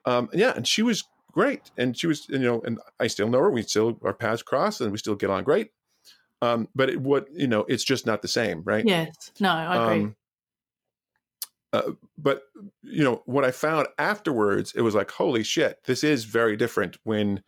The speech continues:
Speaker 1: the person is, knows what it's all about," right? When the person,
Speaker 2: Right.
Speaker 1: when you're speaking the same language, right?
Speaker 2: Yes. Yes,
Speaker 1: It's like
Speaker 2: exactly that. Yeah. And they acknowledge
Speaker 1: Uh,
Speaker 2: what you are doing,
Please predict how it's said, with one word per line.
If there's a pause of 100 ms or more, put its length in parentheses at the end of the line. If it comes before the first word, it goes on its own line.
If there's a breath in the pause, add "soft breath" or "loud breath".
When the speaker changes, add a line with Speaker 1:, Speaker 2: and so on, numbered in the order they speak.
(400 soft breath)
Speaker 1:
the
person
is, (1900)
knows
what
it's
all
about,"
right?
When
the
person,
Speaker 2:
Right.
Speaker 1:
when
you're
speaking
the
same
language,
right?
Speaker 2:
Yes.
Yes,
Speaker 1:
It's
like
Speaker 2:
exactly
that. (160)
Yeah. (1200)
And
they
acknowledge
Speaker 1:
Uh,
Speaker 2:
what
you
are
doing,